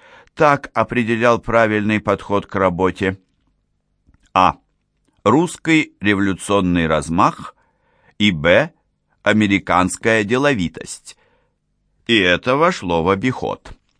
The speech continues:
Катаев писал фельетоны о всякой всячине, щедро подбрасываемой жизнью.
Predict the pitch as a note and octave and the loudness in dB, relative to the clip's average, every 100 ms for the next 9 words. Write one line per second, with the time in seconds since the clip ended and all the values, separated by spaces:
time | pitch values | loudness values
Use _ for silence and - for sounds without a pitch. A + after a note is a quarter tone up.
0 | _ _ _ _ _ _ - - G#2 - | _ _ _ _ _ _ -20 -4 -2 0
1 | F#3+ A3+ G3+ - A2 - D3+ C#3 B2 F#2 | 2 2 0 -2 -4 0 0 0 -4 0
2 | F#2 E2 A#2 C3+ C3+ - F#2 F2+ - G#2+ | -2 -2 -2 0 0 0 0 0 -2 -2
3 | A2 F#2 D#2+ - A1+ A1+ - G2+ A2+ _ | -2 -2 -4 -4 -6 -6 -4 -4 -4 _
4 | _ _ _ - - C3+ D3+ E3 D#3+ A#2 | _ _ _ -14 -4 0 0 2 2 2
5 | F2+ G2+ G2+ - A2+ A#2 A#2 A#2+ A#2 G2 | 0 0 0 0 -2 0 2 2 0 0
6 | D#2+ E2+ D2+ D#2 E2+ F2 | -2 -4 -4 -4 -2 -2